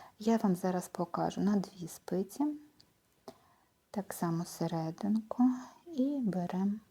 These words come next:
дві спиці паралельно, їх в кубку, ось так. І знову робимо перші дві петелечки під ніточку, знов під ніточку на великому,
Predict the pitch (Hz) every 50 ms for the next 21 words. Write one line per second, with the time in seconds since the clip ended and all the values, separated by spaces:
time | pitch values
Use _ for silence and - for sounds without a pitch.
0 | _ _ _ _ _ _ _ _ _ _ _ _ _ _ _ _ _ _ _ _
1 | _ _ _ _ _ _ _ _ _ _ _ _ _ _ _ _ _ _ 180 170
2 | - 175 175 170 165 151 - - - - - 165 156 151 156 - - - - -
3 | - - - 190 190 180 170 160 156 156 160 147 147 147 - - - 185 220 240
4 | 262 262 220 175 165 - - - - _ _ - 185 156 - - - - 202 208
5 | 240 240 - - 202 214 - - - - 247 240 240 240 - - - - - -
6 | - - _ _ _ _ _ 320 349 320 339 - 185 185 196 208 202 190 180 190
7 | 180 180 185 180 180 175 175 180 185 190 - _ _ _ _ _ _ _ _ -
8 | 175 175 175 - - - - - - 160 156 - 160 170 165 165 165 - 160 156
9 | - - 165 156 156 156 160 175 - - - - - - 160 - _ - - 196
10 | 190 - 180 170 165 156 156 - - - - - - - - - - 277 302 294
11 | - _ _ _ _ - - _ _ _ _ _ _ _ - 196 - - 175 175
12 | 165 170 - - _ _ - 185 185 180 175 170 165 160 160 165 - 156 156 -
13 | - - 165 165 165 170 170 165 165 160 156 156 156 156 156 - - - 208 220
14 | 247 269 285